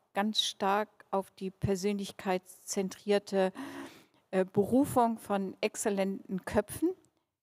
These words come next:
Allerdings, ähm, ja anders als bei der Max-Planck-Gesellschaft in Verbindung auch zu Bildung und Ausbildung und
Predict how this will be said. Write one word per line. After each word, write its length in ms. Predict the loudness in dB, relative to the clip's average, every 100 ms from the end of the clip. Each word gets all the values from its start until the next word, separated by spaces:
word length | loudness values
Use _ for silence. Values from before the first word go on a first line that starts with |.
| _ _
Allerdings, 680 | 2 2 2 -2 -2 -6 -12 _ _ _
ähm, 500 | 4 4 4 0 -4 -2
ja 160 | 0
anders 440 | 2 4 4 4 0
als 200 | -4 0
bei 160 | 2
der 120 | 4 2
Max-Planck-Gesellschaft 1200 | 0 -2 -2 -2 -2 -2 0 0 0 -2 -2 -10 _ -4
in 200 | -2 -2
Verbindung 960 | -2 -2 -2 0 2 2 2 0 -4 -8 -4
auch 380 | -2 -4 -8 _ _
zu 220 | -12 -10
Bildung 540 | -6 -4 -2 -2 -4 -6
und 420 | -6 -6 -6 -10 -20 _ _ _
Ausbildung 840 | 0 0 -2 -4 -2 0 -2 -2 -6 -16 -16
und 420 | -8 -4 -4 -8